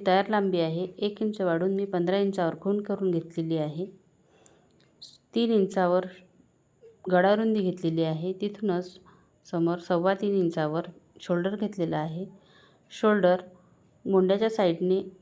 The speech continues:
हाफ इंच डाऊन घ्यायचं आहे. मोंड्याच्या साईडने डाऊन याच्यासाठी घ्यायचं आहे आपल्याला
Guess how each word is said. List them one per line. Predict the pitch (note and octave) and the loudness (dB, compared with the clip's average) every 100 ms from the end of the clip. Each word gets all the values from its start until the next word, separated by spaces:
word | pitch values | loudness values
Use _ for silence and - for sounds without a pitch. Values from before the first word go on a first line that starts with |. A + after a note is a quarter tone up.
| _ - | _ -4
हाफ | G3+ G#3+ | -2 0
इंच | G#3+ F#3+ F#3 | -2 -2 2
डाऊन | F3 F#3+ G3+ | 4 4 2
घ्यायचं | G#3+ E3+ E3+ E3+ | 0 -2 -2 -4
आहे. | D#3+ E3 G3+ - _ _ _ _ _ _ - - _ _ - | -4 -6 -10 -12 _ _ _ _ _ _ -20 -20 _ _ -4
मोंड्याच्या | F#3+ F#3 G3+ A3 | 0 0 0 -2
साईडने | A3+ G#3 G#3+ | -2 -2 0
डाऊन | G3+ F#3+ G3+ | 4 4 2
याच्यासाठी | - G3 A3 A3 A3 | -2 -4 -4 -4 -2
घ्यायचं | G3+ D#3+ D#3+ | 0 -2 -2
आहे | E3 E3 | -2 -2
आपल्याला | E3 - E3 F#3+ | -4 -6 -8 -8